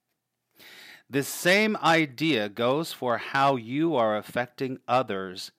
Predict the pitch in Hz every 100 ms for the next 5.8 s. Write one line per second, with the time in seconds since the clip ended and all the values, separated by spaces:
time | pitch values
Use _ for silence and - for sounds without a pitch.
0 | _ 95 104 117 117 101 92 - 87 76
1 | 71 - _ _ _ _ _ _ _ _
2 | _ _ 117 107 - 110 104 104 - 98
3 | 90 85 98 - 151 175 180 - _ -
4 | _ - 120 117 113 - 131 113 117 107
5 | 107 127 151 - - 73 -